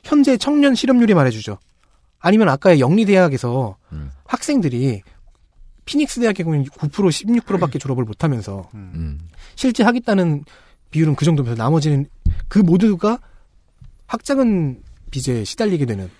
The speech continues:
Speaker 3: 거의 무슨
Speaker 2: 음.
Speaker 3: 큐브에 들어가서 살아나올 확률 이런
Speaker 1: 그렇습니다.
Speaker 3: 급, 예.
Speaker 1: 메스트로 지오바니 씨 어쩔 거예요?
Speaker 3: 음.
Speaker 1: 구 개월짜리 전기 기술자 자격증 과정에 등록해서
Speaker 2: 네.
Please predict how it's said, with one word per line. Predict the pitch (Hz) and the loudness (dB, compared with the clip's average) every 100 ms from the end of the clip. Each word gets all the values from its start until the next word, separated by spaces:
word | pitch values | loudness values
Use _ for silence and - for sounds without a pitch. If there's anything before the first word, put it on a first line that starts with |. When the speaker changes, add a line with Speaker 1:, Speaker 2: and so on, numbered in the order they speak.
| _ | _
Speaker 3:
거의 | - 165 | 2 4
무슨 | 180 151 170 | 2 -2 -4
Speaker 2:
음. | |
Speaker 3:
큐브에 | - 220 214 220 190 | -4 -4 0 2 2
들어가서 | 160 151 156 | 2 0 0
살아나올 | 147 180 196 190 165 | -4 -4 0 4 4
확률 | 131 135 117 95 | 4 0 -2 -2
이런 | 107 123 | 0 0
Speaker 1:
그렇습니다. | 247 98 156 117 | 0 0 -4 -2
Speaker 3:
급, | 117 | -2
예. | 92 73 69 - _ - - - _ | -4 -6 -12 -18 _ -20 -20 -20 _
Speaker 1:
메스트로 | - 202 - - 185 | -2 -2 0 0 2
지오바니 | 151 160 165 | 2 2 2
씨 | 139 | -2
어쩔 | 107 135 | -6 -8
거예요? | 120 101 98 - - | -8 -10 -12 -14 -12
Speaker 3:
음. | 117 69 - 80 76 - _ _ _ - | -10 -12 -18 -20 -20 -20 _ _ _ -6
Speaker 1:
구 | 165 | 0
개월짜리 | 214 202 190 | 2 2 2
전기 | 147 143 160 | 0 0 -2
기술자 | 139 139 - | -4 -6 -6
자격증 | 120 113 151 | -8 -6 -6
과정에 | 127 120 | -4 -6
등록해서 | 110 123 - 117 107 113 95 | -6 -6 -6 -8 -6 -6 -6
Speaker 2:
네. | - | -10